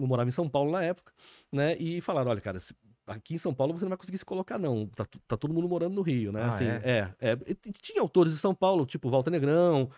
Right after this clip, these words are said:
Speaker 1: né? É, é... acho que só tinha o Walter, acho que o Valci morava em São Paulo na época, mas o Valci nem tava na Globo, na, acho que naquele momento.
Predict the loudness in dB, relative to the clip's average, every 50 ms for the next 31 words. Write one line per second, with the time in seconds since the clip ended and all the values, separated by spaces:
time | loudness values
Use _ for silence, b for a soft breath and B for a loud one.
0 | B B B B B -2 0 2 2 2 2 4 4 4 2 2 0 0 0 2
1 | 2 2 2 2 2 0 0 -2 -4 -8 _ -8 -6 -6 -6 -6 -6 -4 -2 -2
2 | 0 0 0 2 2 2 2 0 0 0 2 2 2 2 0 0 2 2 2 2
3 | 2 0 -2 -2 -2 -2 -2 0 0 -2 -2 -2 -2 -2 0 2 0 0 0 0
4 | -2 -2 0 -2 -2 -2 -2 0 0 0 0 0 -2 -4 -8 -8 -8 -6 -4 -2
5 | -2 0 0 0 -2 -4 -6